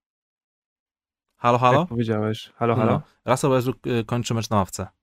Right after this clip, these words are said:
Speaker 2: Nie wydarzy się to w rzeczywistości.
Speaker 1: Ale to się musi wydarzyć, bo historia pokazuje, że Russell Westbrook kończący mecze to kłopoty.
Speaker 2: A to się nie wydarzy. Nie ma opcji,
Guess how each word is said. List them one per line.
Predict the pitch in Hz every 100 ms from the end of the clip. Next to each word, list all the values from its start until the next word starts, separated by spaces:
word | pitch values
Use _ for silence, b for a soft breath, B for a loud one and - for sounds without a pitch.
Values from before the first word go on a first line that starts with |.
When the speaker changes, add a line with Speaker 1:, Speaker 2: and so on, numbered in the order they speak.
| _ _ _ _ _ _ _ _ _
Speaker 2:
Nie | 135 131
wydarzy | 135 123
się | 117 120
to | 117
w | 117 -
rzeczywistości. | 117 117 139
Speaker 1:
Ale | 151
to | 175
się | 175 208
musi | 247 226
wydarzyć, | 202 175 147 139
bo | 156
historia | - - 196 196
pokazuje, | 190 190 160 180 160
że | 165
Russell | 165 156
Westbrook | 156 147 151
kończący | - 143 156 151 143
mecze | 139 160
to | 151 135 135 135 143 143 139
kłopoty. | 165 202 185 98 - _ _ _ _ _ _ -
Speaker 2:
A | 131
to | 131
się | 120
nie | 117
wydarzy. | 113 110 110 - _ _ _ _ _ _ _ _ _ _ _ _ _ 123
Nie | 131 143
ma | 131 131 - - -
opcji, | 147 - - 123 139 147